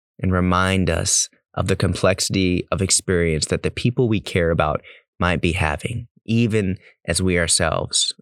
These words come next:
are joyful and celebratory. To be honest, the last two or three years for me,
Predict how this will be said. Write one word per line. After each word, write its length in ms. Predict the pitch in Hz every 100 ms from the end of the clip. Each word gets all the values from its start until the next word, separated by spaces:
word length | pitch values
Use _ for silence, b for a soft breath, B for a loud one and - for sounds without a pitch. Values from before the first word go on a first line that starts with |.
| _
are 200 | 78 78
joyful 640 | 80 - 85 87 85 76 76
and 100 | -
celebratory. 760 | - 76 76 71 - - - - B B B _ _ _ - - - 113
To 100 | -
be 160 | 120 95
honest, 540 | 82 107 98 92 -
the 100 | 92
last 420 | 95 107 117 -
two 160 | - 107
or 80 | 101
three 260 | - 90
years 360 | 85 87 85 82
for 100 | 87
me, 340 | 82 80 80